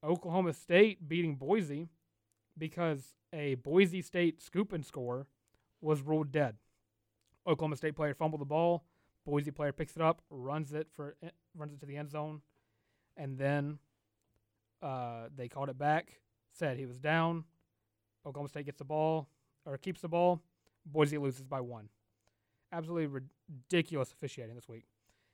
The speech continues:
But also on the officiating end, something that I think needs to be revised in football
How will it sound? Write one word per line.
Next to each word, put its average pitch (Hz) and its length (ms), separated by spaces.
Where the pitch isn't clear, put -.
But 139 200
also 214 340
on 175 60
the 143 120
officiating 131 460
end, 135 180
something 202 280
that 170 140
I 147 160
think 165 160
needs 160 120
to 151 60
be 170 80
revised 147 640
in 151 160
football 180 540